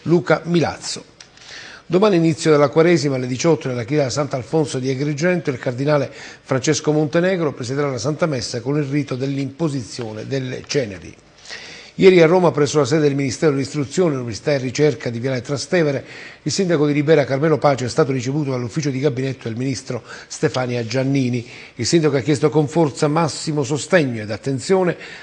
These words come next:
all'Istituto Superiore di Studi Musicali Arturo Toscanini, con sede nella cittadina crispina, ente strumentale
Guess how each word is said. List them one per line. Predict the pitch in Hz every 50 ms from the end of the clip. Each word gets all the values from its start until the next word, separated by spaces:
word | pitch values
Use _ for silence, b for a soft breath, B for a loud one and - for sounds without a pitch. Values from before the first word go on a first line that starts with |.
| B B
all'Istituto | B - 139 135 110 143 143 151 180 165 165 156
Superiore | 135 - 165 147 151 151 160 160 151
di | 143 139 117
Studi | - - 170 165 156
Musicali | 143 139 113 127 131 151 151 143 135
Arturo | 123 - - 151 147
Toscanini, | 127 151 135 - - 170 160 147 135 127 117
con | - 151 156 139
sede | - - 156 147 139 139 135 B B B B B B B
nella | - 139 143 139 123
cittadina | - 156 139 - 156 147 156 151 147 139 127
crispina, | - - 160 151 117 - - - - 196 165 131 117 101 - -
ente | 160 165 160 139 - 151 139
strumentale | - - - 175 170 143 135 123 120 175 160 135 110 101